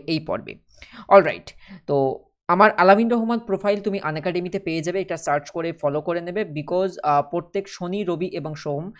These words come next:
সপ্তাহে তিন দিন সিক্স পি এম মিশন খাকি ব্যাচের আমার ক্লাস চলছে, ফ্রি ক্লাস, ফ্রি পিডিএফ অবশ্যই তোমরা জয়েন করবে। আহ, এই see all বাটনে ক্লিক করবে, আমার সমস্ত স্পেশাল ক্লাসই তোমরা দেখতে পাবে।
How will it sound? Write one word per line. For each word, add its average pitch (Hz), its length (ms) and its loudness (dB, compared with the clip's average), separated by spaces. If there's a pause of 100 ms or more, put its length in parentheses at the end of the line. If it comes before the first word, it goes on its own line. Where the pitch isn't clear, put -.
(140)
সপ্তাহে 175 420 -4
তিন 175 300 -6
দিন 196 160 -6
সিক্স 185 380 -10
পি 190 120 0
এম 220 80 -2 (140)
মিশন 175 360 -8
খাকি 151 300 -6
ব্যাচের 147 260 -2
আমার 143 180 -6
ক্লাস 147 280 -6
চলছে, 180 360 -6 (340)
ফ্রি 226 160 0
ক্লাস, 190 380 -4
ফ্রি 180 200 -4
পিডিএফ 175 340 -6 (120)
অবশ্যই 143 340 -4
তোমরা 139 320 -2
জয়েন 139 320 -6
করবে। 175 340 -4 (280)
আহ, - 220 0
এই 165 120 0 (100)
see 220 160 -4 (100)
all 185 100 2
বাটনে 170 360 -2
ক্লিক 170 300 -6
করবে, 196 280 -2
আমার 170 200 -6
সমস্ত 156 400 -12
স্পেশাল 147 400 -10
ক্লাসই 139 320 -8
তোমরা 147 260 -8
দেখতে 170 300 -8
পাবে। - 240 -12